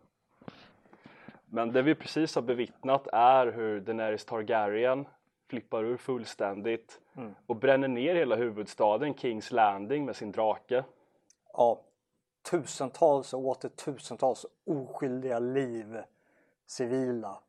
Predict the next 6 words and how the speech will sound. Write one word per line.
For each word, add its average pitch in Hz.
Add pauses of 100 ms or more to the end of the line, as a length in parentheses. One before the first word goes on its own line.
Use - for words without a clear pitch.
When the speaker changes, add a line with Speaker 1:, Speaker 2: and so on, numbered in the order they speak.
Speaker 2:
blir, 110
eh, 107 (880)
uppeldade 127
till, 113
till 117
döds. -